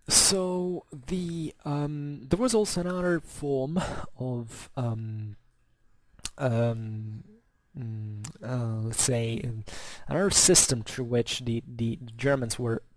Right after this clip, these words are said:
practically settled, because one thing was the federatio, was ac-, the, the pact proper, but were also the conditions of exploitment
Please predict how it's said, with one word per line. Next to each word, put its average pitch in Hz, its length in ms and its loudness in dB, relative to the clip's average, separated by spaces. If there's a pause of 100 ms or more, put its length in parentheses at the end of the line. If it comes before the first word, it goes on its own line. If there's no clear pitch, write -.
practically 123 480 2
settled, 123 680 0
because 120 380 -6
one 160 160 2
thing 156 260 -2
was 131 180 2
the - 80 -4
federatio, 120 760 2
was 117 320 -2
ac-, 131 160 -2
the, 135 240 -6
the 127 80 -2
pact - 440 -2
proper, - 420 -6 (420)
but 139 120 -2
were 196 220 2
also 170 300 2
the 147 80 4
conditions 135 500 0
of 123 120 0
exploitment 113 960 -4